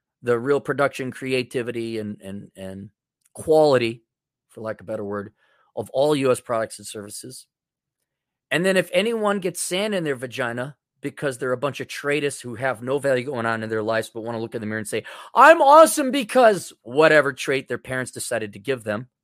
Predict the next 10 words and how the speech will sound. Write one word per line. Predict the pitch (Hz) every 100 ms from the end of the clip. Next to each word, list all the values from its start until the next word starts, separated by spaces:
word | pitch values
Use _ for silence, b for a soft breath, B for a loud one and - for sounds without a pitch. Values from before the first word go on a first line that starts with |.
| _ _ _
they | 92 104
didn't | 104 104 120
earn, | 123 101 101 127 _ _ _ _ _ _ _
you | 131 208
ignore | 208 202 311 285
them | 127 - _ _ _ _ _ _ _ _ _ _
'cause | 160
you're | 185 285
in | 180
Dubai. | 208 208 247 175 104